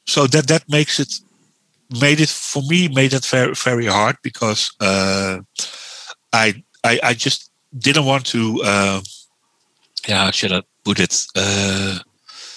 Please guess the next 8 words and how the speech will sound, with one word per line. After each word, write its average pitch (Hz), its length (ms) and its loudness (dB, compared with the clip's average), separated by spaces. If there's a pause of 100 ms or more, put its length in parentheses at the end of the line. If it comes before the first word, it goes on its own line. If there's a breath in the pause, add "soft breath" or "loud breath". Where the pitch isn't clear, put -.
(1400 loud breath)
I - 80 2
didn't 147 200 4
want 143 140 2
to 123 60 0
be 120 160 2
de-, 107 420 -6
denounced - 800 0 (500)
for 107 760 2